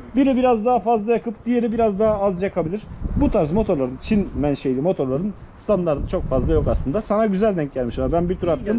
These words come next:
Speaker 2: şükür.
Speaker 1: İşin açıkçası motoru beğendim. Performansını beğendim. Yüz yirmi beş cc'ye göre gaz tepkisi güzel arkadaşlar. Bu arada motor karbüratörü değil, enjeksiyonlu.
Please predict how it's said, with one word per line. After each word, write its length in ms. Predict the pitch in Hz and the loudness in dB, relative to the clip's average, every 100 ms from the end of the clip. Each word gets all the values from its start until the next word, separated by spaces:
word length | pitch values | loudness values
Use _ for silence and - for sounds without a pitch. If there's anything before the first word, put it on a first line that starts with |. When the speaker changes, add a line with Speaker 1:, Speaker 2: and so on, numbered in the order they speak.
| - | -4
Speaker 2:
şükür. 220 | - - - - | -14 -20 -18 -8
Speaker 1:
İşin 240 | 160 - | -6 0
açıkçası 580 | 180 160 - 147 - 208 202 - - - - | 0 -2 -4 -6 -2 -4 -4 -18 -20 -20 -4
motoru 400 | 165 175 165 190 | -2 0 0 0
beğendim. 320 | 165 175 208 214 | 2 2 0 -2
Performansını 720 | 165 165 185 196 202 202 220 | 0 0 0 0 0 0 0
beğendim. 320 | 208 165 160 160 | 2 2 0 -2
Yüz 240 | 170 160 | -2 0
yirmi 160 | 180 190 | 0 2
beş 140 | 202 - | 0 -2
cc'ye 320 | 185 160 185 | -4 0 0
göre 300 | 170 190 214 - - - | 2 2 0 -6 -20 -2
gaz 200 | 170 180 | 0 0
tepkisi 340 | 190 185 - 175 | -2 -4 -4 -2
güzel 180 | 160 | 2
arkadaşlar. 520 | 180 143 127 - 208 185 | 2 2 -2 -2 -4 2
Bu 100 | 196 | 2
arada 180 | 202 190 | 2 0
motor 240 | 180 185 | 0 -2
karbüratörü 560 | 175 175 180 190 180 175 | 0 0 0 0 -2 0
değil, 120 | 220 - - - - | -4 -6 -20 -20 -4
enjeksiyonlu. 680 | 147 165 185 - 175 156 202 | 0 2 0 0 -2 0 -2